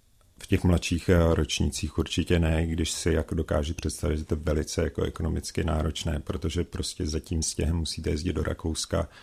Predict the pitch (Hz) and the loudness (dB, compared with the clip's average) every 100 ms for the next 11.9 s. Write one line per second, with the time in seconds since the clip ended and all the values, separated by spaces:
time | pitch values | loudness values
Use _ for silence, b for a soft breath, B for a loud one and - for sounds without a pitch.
0 | B B 87 85 80 85 82 78 80 85 | B B -2 0 4 4 4 4 2 4
1 | 85 85 82 76 82 78 - 78 - 80 | 4 2 2 0 -2 -4 -2 -2 -2 -4
2 | 80 80 80 85 78 82 85 - 82 - | -2 -2 0 0 0 0 -2 -4 -4 -2
3 | - 80 - 80 - 80 - 87 87 80 | -2 0 0 -2 -2 -4 0 -2 0 0
4 | 76 78 76 b b b b b - - | 2 0 -2 b b b b b -8 -4
5 | - 98 87 87 87 80 92 82 78 - | 4 6 8 8 6 4 4 4 2 2
6 | 87 82 78 - - 80 - 85 76 - | 4 4 2 -6 -6 -4 0 0 2 0
7 | 82 76 - b b b b 82 82 82 | 0 -2 -12 b b b b 0 2 2
8 | 80 76 - 85 80 - 85 - 85 - | 2 0 -2 -2 -2 2 0 0 -2 -2
9 | 80 82 82 78 82 80 80 b b b | 0 2 2 0 -2 -2 -4 b b b
10 | b 76 80 - 82 - - 85 - - | b -4 -4 -4 -6 -4 -2 -2 -2 -2
11 | 78 - 82 82 78 - - 78 87 | -2 0 2 2 2 0 -4 0 0